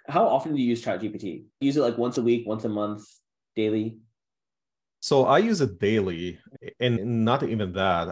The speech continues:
Speaker 2: I'm now actually forcing my team to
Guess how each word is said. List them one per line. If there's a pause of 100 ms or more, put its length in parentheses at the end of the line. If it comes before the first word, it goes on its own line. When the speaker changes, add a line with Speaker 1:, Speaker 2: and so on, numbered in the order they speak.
Speaker 2:
I'm
now
actually
forcing (100)
my (100)
team
to